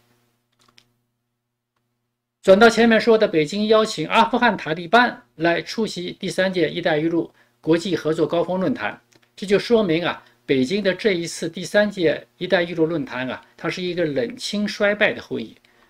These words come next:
跟前两届“一带一路”的盛会根本不能相比，连塔利班都变成座上宾了。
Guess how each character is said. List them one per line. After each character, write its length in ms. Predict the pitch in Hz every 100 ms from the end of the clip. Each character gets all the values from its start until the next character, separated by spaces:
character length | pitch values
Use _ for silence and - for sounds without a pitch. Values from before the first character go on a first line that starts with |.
| _
跟 180 | - 233
前 240 | 226 185 233
两 180 | 220
届 300 | 143 190 - -
“一 100 | 170
带 180 | 196 160
一 120 | 180
路” 100 | 165
的 100 | 147
盛 240 | - 180
会 240 | 143 156 -
根 180 | 240 226
本 180 | 220 135
不 80 | 160
能 140 | 170
相 240 | - 190
比， 160 | - - _ _ -
连 180 | 202 220
塔 220 | - 175
利 160 | 190 196
班 260 | 233 240
都 100 | 196
变 220 | 180 160
成 240 | 147 151 156
座 180 | - 156
上 200 | 151 120
宾 160 | 214
了。 140 | 196